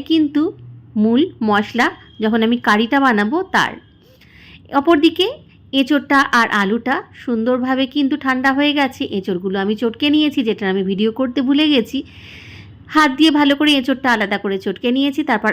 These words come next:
আলুগুলোও চটকে নিয়েছি। এরপর এঁচোড়টা আর আলুটা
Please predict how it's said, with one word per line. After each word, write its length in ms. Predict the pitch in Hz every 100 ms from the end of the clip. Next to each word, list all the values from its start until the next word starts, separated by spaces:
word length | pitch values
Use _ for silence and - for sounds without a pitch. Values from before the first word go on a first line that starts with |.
| -
আলুগুলোও 420 | 180 185 185 202
চটকে 300 | 214 269 - 302
নিয়েছি। 420 | 311 285 247 277 302 - - -
এরপর 300 | 277 254 262 247 233
এঁচোড়টা 380 | 208 220 208 - -
আর 80 | 202 -
আলুটা 300 | 208 214 220